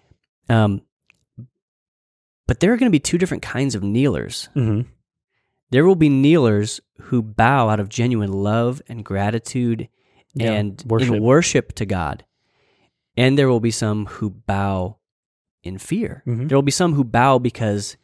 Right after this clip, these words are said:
Speaker 1: they can do nothing but bow
Speaker 2: There's, yeah.
Speaker 1: before this, this,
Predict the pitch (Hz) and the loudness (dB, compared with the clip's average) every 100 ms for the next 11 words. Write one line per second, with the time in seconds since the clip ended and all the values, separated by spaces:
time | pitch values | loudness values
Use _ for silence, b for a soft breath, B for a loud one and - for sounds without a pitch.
0 | _ _ - 131 135 117 110 120 113 101 | _ _ -2 0 2 2 0 0 -4 -4
1 | - 117 117 113 104 110 107 107 101 104 | -2 2 4 4 2 2 2 2 0 -4
2 | - - _ _ _ - 107 - | -6 -10 _ _ _ -6 -6 -6